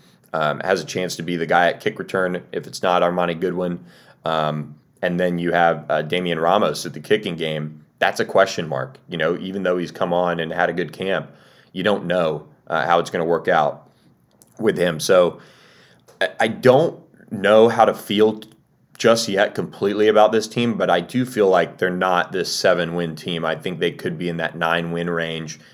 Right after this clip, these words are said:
I haven't finalized my predictions for the season yet. I'll drop 'em next week, but, you know, this is a team that I don't know if holes are the right way to say it,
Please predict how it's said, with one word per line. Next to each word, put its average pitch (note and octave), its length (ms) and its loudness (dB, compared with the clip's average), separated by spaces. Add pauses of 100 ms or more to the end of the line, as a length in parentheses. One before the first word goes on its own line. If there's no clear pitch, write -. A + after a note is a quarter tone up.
(120)
I F2 80 -2
haven't G2+ 260 2
finalized F2 560 2
my E2 100 0
predictions E2 440 -4
for - 100 -8
the D#2 80 -8
season D#2+ 380 -8
yet. E2 200 0
I'll D#2+ 120 0
drop E2+ 200 2
'em F2 80 -8
next E2 280 -4
week, E2+ 280 -6
but, D#2 280 -2 (580)
you F#2 100 -6
know, E2 140 -2
this G#2 240 2
is G#2 120 -2
a F#2+ 60 -2
team F2+ 340 -8
that D#2+ 400 -2 (1080)
I F#2+ 80 -2
don't G2+ 540 0
know F#2+ 320 0
if E2+ 140 -4
holes G#2+ 520 2
are F#2+ 100 0
the E2+ 80 -2
right F#2+ 320 0
way G2 220 0
to D2+ 180 -4 (340)
say G2 420 2
it, - 280 0